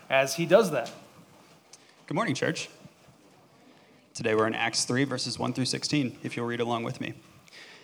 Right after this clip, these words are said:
Speaker 2: Now Peter and John were going up to the temple at the hour of prayer, the ninth hour,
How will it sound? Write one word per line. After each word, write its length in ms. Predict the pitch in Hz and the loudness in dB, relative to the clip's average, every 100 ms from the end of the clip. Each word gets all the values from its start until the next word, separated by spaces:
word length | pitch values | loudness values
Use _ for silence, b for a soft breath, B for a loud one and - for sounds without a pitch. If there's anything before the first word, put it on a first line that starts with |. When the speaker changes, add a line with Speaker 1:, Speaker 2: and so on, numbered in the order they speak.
| B - | B 4
Speaker 2:
Now 160 | 120 | 6
Peter 280 | 123 175 190 | 10 10 10
and 160 | 180 147 | 8 8
John 460 | 131 117 127 156 | 6 6 4 4
were 100 | 127 | 2
going 300 | 123 135 131 | 8 8 8
up 160 | 123 135 | 6 4
to 100 | 135 | 0
the 80 | 120 | 2
temple 480 | 127 113 117 143 - | 0 0 4 2 2
at 140 | 120 | -4
the 120 | 120 | 0
hour 260 | 123 127 131 | 4 6 8
of 120 | 139 | 6
prayer, 320 | - 117 127 127 - | 2 0 0 -6 -4
the 80 | 117 | -2
ninth 300 | 113 120 117 | 0 0 -2
hour, 320 | - - 135 | -4 -4 -4